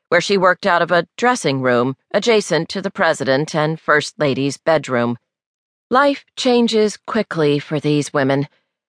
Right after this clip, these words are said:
Rosalind Carter remembers how startled she was when, shortly after she and her family moved in, she picked up the phone and asked a White House operator to be connected to Jimmy. There was a pause,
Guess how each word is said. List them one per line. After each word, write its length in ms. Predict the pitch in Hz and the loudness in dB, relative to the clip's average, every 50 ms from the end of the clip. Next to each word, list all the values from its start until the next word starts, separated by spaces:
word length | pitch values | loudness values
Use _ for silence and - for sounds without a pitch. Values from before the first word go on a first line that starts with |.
| _ _ _ _ _ _ _ | _ _ _ _ _ _ _
Rosalind 540 | 247 247 240 240 233 240 233 233 233 226 - | 4 4 4 4 4 4 4 4 4 2 0
Carter 420 | - 233 247 233 208 202 208 226 | 0 2 2 2 2 2 2 2
remembers 680 | 233 240 226 220 226 214 214 214 214 214 214 214 208 - | 2 2 2 4 4 4 4 4 4 4 2 2 0 -2
how 300 | 202 208 208 202 208 208 | -2 2 4 4 4 2
startled 640 | - - - - 233 226 226 202 202 190 175 180 | 0 -2 -2 0 2 2 2 2 2 0 0 -2
she 240 | - - - 190 185 | -6 -6 -2 -2 0
was 400 | 143 147 135 131 139 175 202 - - _ _ _ _ _ - | 2 4 4 4 4 2 0 -2 -8 _ _ _ _ _ -2
when, 380 | 170 180 180 180 185 185 180 - | 0 2 2 2 0 0 -2 -4
shortly 480 | - - 165 147 - - - 165 160 | -6 -2 -2 -2 0 0 0 0 2
after 380 | 151 156 170 - - 175 175 180 | 2 0 -2 -4 -4 -2 -2 -2
she 320 | - - 160 156 151 165 | -2 -2 -2 -2 -2 -2
and 140 | 175 180 175 | -2 -2 0
her 120 | 185 185 | -2 -2
family 500 | 180 - 196 185 180 175 175 175 175 180 | -2 0 0 0 2 2 2 2 2 2
moved 400 | 180 180 165 160 170 165 - - | 2 2 2 2 2 0 0 -2
in, 320 | 180 180 147 123 151 190 220 - _ _ _ _ _ _ | -2 0 0 0 -2 -4 -6 -8 _ _ _ _ _ _
she 160 | - - 277 247 | -8 -6 -4 -2
picked 220 | 311 285 - - | 0 0 0 0
up 180 | 254 240 - 240 | 0 -2 -2 -6
the 100 | 226 214 | -10 -4
phone 440 | - 240 226 214 196 202 226 240 | 0 2 4 4 4 4 4 2
and 360 | - - 208 214 214 214 214 208 | 2 2 2 2 2 2 2 2
asked 420 | 190 190 190 196 - - _ - | 0 0 0 -2 -4 -10 _ -4
a 80 | 214 202 | -4 -2
White 280 | 196 - 190 185 180 185 | 0 0 0 0 0 0
House 300 | 180 170 170 175 - 202 | 0 0 0 2 2 2
operator 560 | 180 165 - - 165 156 147 147 160 180 214 | 2 2 2 2 2 2 2 2 0 0 -2
to 180 | - - 214 | -4 -6 -6
be 160 | - 214 202 190 | -2 -2 -2 -2
connected 560 | - 208 196 165 143 - - 170 160 165 - | -2 -2 0 -2 -2 -2 -4 -4 -4 -4 -6
to 180 | - 185 175 - - | -6 -8 -8 -8 -4
Jimmy. 420 | - 240 240 202 120 - 98 - _ _ _ _ _ _ _ _ _ _ _ _ _ _ | -2 0 0 0 0 -2 -6 -10 _ _ _ _ _ _ _ _ _ _ _ _ _ _
There 160 | 180 180 156 | 0 0 2
was 140 | - 143 - | 2 0 -2
a 60 | - | -6
pause, 580 | - - 214 202 156 - - 131 170 180 - | -4 0 2 2 4 4 4 2 2 0 -4